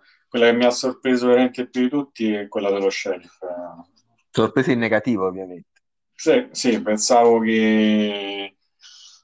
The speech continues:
Speaker 1: potesse arrivare in alto, sinceramente. Sono rimasto un po' deluso, deluso.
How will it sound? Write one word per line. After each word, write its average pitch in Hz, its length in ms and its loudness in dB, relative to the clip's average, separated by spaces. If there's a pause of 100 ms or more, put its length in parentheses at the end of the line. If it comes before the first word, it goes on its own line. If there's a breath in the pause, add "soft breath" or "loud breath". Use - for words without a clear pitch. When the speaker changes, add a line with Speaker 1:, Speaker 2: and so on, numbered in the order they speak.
Speaker 1:
potesse 123 420 0
arrivare 120 320 4
in 120 80 4
alto, 98 400 -2
sinceramente. 98 720 -6
Sono 101 140 -4
rimasto 123 340 -4
un 117 100 -8
po' 104 640 4
deluso, 92 340 -8
deluso. 90 480 -16